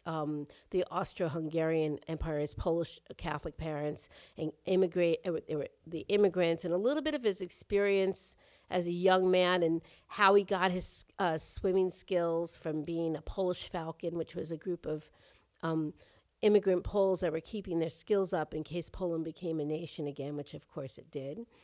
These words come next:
Um, and then I went into nineteen twenty-eight, and the bulk of the book, although it goes further than nineteen thirty,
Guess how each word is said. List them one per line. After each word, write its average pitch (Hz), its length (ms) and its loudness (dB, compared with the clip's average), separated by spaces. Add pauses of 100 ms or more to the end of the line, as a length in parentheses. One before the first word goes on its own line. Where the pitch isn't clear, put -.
(380)
Um, 165 440 0 (380)
and 220 460 2
then 254 180 4
I 277 120 6
went 262 340 6
into 269 480 -2
nineteen 240 420 0
twenty-eight, 240 580 2
and 196 140 0
the 190 60 0
bulk 240 420 4
of 285 80 -2
the 269 80 6
book, 190 380 -2
although 180 320 2
it - 120 -6
goes 190 300 0
further 202 400 0
than 165 180 0
nineteen 165 440 -4
thirty, 151 480 -4